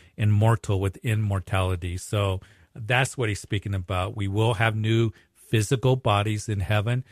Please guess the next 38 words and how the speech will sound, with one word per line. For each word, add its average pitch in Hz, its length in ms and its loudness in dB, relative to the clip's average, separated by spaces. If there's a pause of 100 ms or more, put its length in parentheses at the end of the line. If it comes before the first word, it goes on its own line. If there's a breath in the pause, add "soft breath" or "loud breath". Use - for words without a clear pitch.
(200 soft breath)
heavenly 120 400 2
bodies, 113 440 0
celestial 104 600 -2
bodies. 107 560 2 (300 soft breath)
It 107 80 -2
won't 110 240 2
be 120 100 2
the 113 100 0
bodies 110 400 0
that 110 100 -2
we 107 120 0
have 110 240 0
now. 113 240 0
There'll 92 180 -2
be 92 160 -2
bodies, 101 600 -2 (340 soft breath)
uh, 98 160 0
that 98 140 0
will 98 140 0
last 101 320 0
forever. 107 520 0 (380 soft breath)
And, 98 420 0
um, 92 500 -4
and 98 240 0
so 95 340 -2
that's 101 360 -2
what 104 160 -4
Paul 95 220 -2
is - 100 -8
talking 92 400 -6
about. 85 300 -10
So 101 140 -8
there 95 180 -4
will 101 240 -2
be 113 180 0
a 104 60 0
bodily 104 400 -2
resurrection 101 840 -2